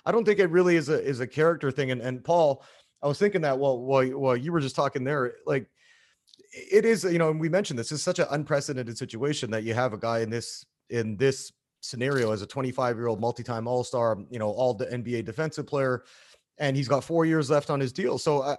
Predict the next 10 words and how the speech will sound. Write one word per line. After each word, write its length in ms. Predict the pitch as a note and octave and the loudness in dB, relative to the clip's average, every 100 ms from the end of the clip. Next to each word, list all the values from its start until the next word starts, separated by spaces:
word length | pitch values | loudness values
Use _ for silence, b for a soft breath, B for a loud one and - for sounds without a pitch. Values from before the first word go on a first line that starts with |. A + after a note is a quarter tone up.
| D3 | 0
I 80 | D3+ | 0
think 260 | G3+ G#3+ | 0 0
that 180 | F#3+ D3+ | 0 2
it, 280 | D#3 D3+ - | 0 0 -2
it, 260 | D3 C#3+ _ b b b _ _ _ _ | -2 -2 _ b b b _ _ _ _
it, 220 | E3+ D#3+ - _ _ - | -6 -6 -10 _ _ -2
I 40 | G3 | 2
don't 120 | A#3 | 2
think 140 | A3+ | 2
it's, 180 | G3+ | 0